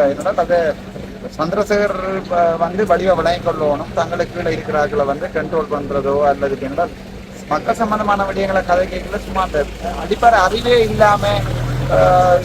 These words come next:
இப்ப உதாரணத்துக்கு அது அந்த அட்மினிஸ்ட்ரேஷன் நாலேஜ்ன்றது எ-, எதிர்பார்க்கவும் கூடாது அவர்கிட்ட. நான், ஆஹ், என்ன அவர் கொஞ்சம், ஆஹ், வாய மூடிக்கொண்டு இருந்தால் அவருடைய மதிப்பு கூடும். ஆஹ், வாயை திறந்து கதைக்கிறதால இப்ப பொதுமக்களுக்கும் தெரியும் சும்மா ஏதோ கத்தவன் மட்டும் கத்துறாருன்னு ஒழிய, என்றால்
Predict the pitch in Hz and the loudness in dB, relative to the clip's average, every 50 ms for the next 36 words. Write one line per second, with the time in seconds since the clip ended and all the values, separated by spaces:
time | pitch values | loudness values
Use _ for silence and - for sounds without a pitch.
0 | - - - - - 170 156 151 170 175 185 190 196 196 214 220 214 208 190 170 | -2 -10 -10 -6 -2 -2 0 2 4 4 4 4 2 2 2 2 4 4 4 4
1 | 165 156 151 143 - 180 185 - 214 208 196 208 190 180 175 185 196 202 196 196 | 4 4 2 2 0 -4 -2 0 0 0 0 0 0 2 2 2 2 2 2 0
2 | 214 180 180 180 180 190 151 147 143 196 196 196 - 214 190 185 196 190 170 185 | 0 0 0 0 2 4 4 4 4 4 2 4 4 4 4 4 4 2 2 0
3 | 180 180 185 175 165 151 147 151 160 151 135 143 135 143 156 160 139 131 127 - | 0 4 6 6 6 6 6 4 4 2 2 2 2 2 2 0 0 0 -2 -6
4 | - - - - - - - - - 135 131 127 127 127 127 131 131 131 143 185 | -10 -14 -14 -14 -12 -12 -12 -6 -2 0 2 4 4 4 2 2 0 -2 0 2
5 | 202 220 233 226 220 220 214 - 196 196 208 220 220 208 190 185 170 160 151 143 | 4 6 6 6 6 4 2 2 2 2 4 4 2 4 4 4 6 6 6 6
6 | 135 127 139 147 170 202 233 233 240 233 226 214 208 - 208 208 202 202 190 190 | 6 6 4 4 4 4 4 4 2 2 2 2 2 2 4 4 4 2 4 4
7 | 226 247 240 233 220 214 202 190 175 175 180 214 214 226 202 - - 196 190 - | 4 4 6 6 6 6 4 4 4 4 2 2 2 -2 -4 0 0 2 2 2
8 | - - - - - - - - - - - - - - - 139 135 131 147 160 | 0 -4 -8 -12 -14 -14 -14 -16 -16 -16 -16 -16 -10 -4 -2 0 4 6 6 6
9 | 190 233 214 - 214 226 220 226 208 185 185 202 214 190 214 208 202 208 202 208 | 6 4 4 2 2 2 2 2 2 2 2 2 2 2 2 4 4 6 4 4
10 | 233 262 240 240 220 - 202 202 208 220 220 214 226 226 214 214 208 202 202 208 | 4 2 2 2 2 4 2 2 4 2 2 4 4 2 2 2 0 0 0 0
11 | 226 226 - 196 208 220 240 226 220 220 208 214 208 185 190 185 202 202 190 180 | 0 -2 -4 -4 0 2 4 4 4 4 4 2 4 4 2 2 2 0 0 0
12 | 185 185 - - 180 180 - 180 170 165 147 139 127 123 120 123 123 127 139 143 | 0 -2 0 2 0 0 2 2 2 4 2 2 0 -2 -6 -6 -8 -8 -8 -8
13 | 143 135 135 156 185 190 - 165 160 - 196 202 196 | -4 -2 -2 0 0 -2 -4 -6 -2 0 0 0 0